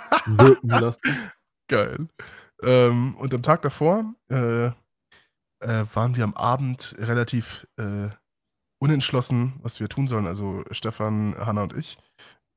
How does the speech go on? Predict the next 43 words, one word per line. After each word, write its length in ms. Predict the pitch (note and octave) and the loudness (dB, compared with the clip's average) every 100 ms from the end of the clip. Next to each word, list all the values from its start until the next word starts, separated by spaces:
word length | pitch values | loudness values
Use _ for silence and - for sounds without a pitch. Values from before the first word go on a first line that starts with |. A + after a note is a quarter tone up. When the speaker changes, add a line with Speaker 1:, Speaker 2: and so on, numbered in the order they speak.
| - | -6
Speaker 1:
Ähm, 600 | A2 G#2 G#2 G#2 G#2 G#2+ - _ | -2 0 0 0 0 -4 -8 _
und 720 | - A2+ G#2 G2+ - - - - - _ | -4 -2 0 -2 -4 -12 -14 -18 -20 _
wir 320 | - F2+ G2 | -16 -10 -8
hatten 160 | A2 G2 | -6 -4
irgendwie 180 | G2+ G2 | -6 -6
die 40 | - | -8
ganze 200 | - F2+ | -8 -8
Zeit 80 | - | -10
keine 260 | - G#2+ | -8 -6
Idee, 420 | G2+ F#2 G2 A#2 A2 | -6 -6 -6 -4 -4
weil 140 | F#2+ | -2
wir 80 | G#2 | -2
nicht 280 | G#2+ - A2 | -2 -6 -6
wieder 140 | G#2 | -4
nur 140 | G2 | -2
rumsitzen 480 | G2 A#2+ A#2+ - A#2 | 0 0 0 -4 -2
wollten 300 | G#2+ G#2+ G2+ | -2 -2 -4
und 80 | G2 | -6
bla 140 | F2 F2 | -4 -4
bla. 260 | F#2+ A#2 - _ - - _ _ _ - | -2 -2 -4 _ -20 -20 _ _ _ -4
Ähm, 560 | A2+ G#2+ G2+ G2+ G2 - | 0 2 2 2 0 -4
und 180 | - - - | -10 -12 -6
dann 120 | A2 | -2
bin 100 | G#2 | 0
ich 160 | D3+ - | 0 0
irgendwie, 260 | E3 D3 - | -2 -2 -6
ich 120 | - | 0
weiß 220 | C#3 G3+ | 2 4
nicht 120 | G#3+ E3+ | 2 2
mal, 180 | B2 | 4
woher 340 | B2 A#2 C3 F#3 | 2 2 2 0
die 140 | C#3 | -2
Idee 220 | A#2+ C3 | -4 -6
kam, 260 | C3 C3 C#3+ | -4 0 0
aber 100 | A#2+ | 0
ich 140 | A2+ - | -6 -6
kam 220 | - A#2+ | -2 0
auf 100 | B2 | -2
die 140 | B2 | -4
Idee, 240 | A2+ A#2+ B2+ | -2 -2 -2
Stockbrot 520 | - D3 - - F2+ | -2 -4 -4 -8 -10
zu 80 | - | -8
machen. 240 | F2 - | -10 -12